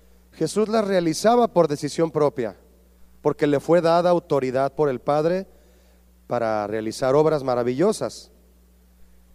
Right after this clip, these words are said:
Es el Hijo de Dios. El Padre le dio un nombre que es sobre todo nombre, dice Filipenses dos.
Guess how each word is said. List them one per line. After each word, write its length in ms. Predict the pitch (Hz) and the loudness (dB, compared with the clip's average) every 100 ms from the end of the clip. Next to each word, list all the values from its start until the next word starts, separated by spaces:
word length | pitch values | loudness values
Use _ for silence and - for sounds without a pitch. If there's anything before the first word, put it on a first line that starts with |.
| - - - _ - - - | -20 -20 -20 _ -20 -20 -18
Es 160 | - - | -12 -4
el 140 | 131 | 0
Hijo 180 | 165 180 | 2 4
de 100 | 175 | 4
Dios. 480 | 165 202 233 - - - - - - - _ _ _ _ _ | 4 4 2 -4 -14 -20 -20 -20 -20 -20 _ _ _ _ _
El 180 | 139 123 | -2 0
Padre 300 | 165 170 185 | 4 4 4
le 140 | 170 | 4
dio 320 | 160 180 185 185 | 6 6 6 4
un 160 | 180 | 2
nombre 340 | 190 190 185 185 | 4 4 2 0
que 140 | 185 | 0
es 80 | 180 | 0
sobre 320 | - 165 139 | 2 2 2
todo 300 | - 165 180 | 2 4 6
nombre, 340 | 185 214 226 220 | 6 6 6 2
dice 240 | 170 175 | 2 -2
Filipenses 640 | 160 147 139 160 151 165 | -2 -2 2 2 2 -2
dos. 420 | 151 220 - - | 0 0 -2 -10